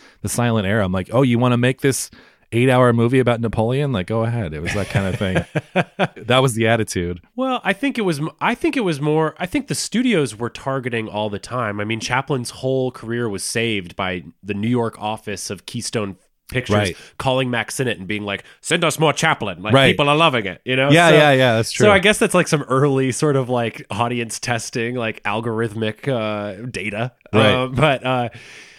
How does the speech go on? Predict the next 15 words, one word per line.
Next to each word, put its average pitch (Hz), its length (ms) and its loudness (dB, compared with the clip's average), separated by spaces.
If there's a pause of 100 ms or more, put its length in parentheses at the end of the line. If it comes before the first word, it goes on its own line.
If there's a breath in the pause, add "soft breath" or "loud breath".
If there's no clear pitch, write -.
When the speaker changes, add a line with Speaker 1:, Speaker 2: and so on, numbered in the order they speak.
(360 loud breath)
Speaker 2:
I 156 160 2
just 202 200 -4
think 202 180 -2
that, 151 140 -2
like, 147 240 -2
in 143 140 -2
the 131 80 -2
silence, 123 520 -2
there 117 160 -2
was 107 220 -4
just - 260 -8
a - 60 -6
bit, 110 200 -6 (240)
the, 113 440 -2
the 104 400 -4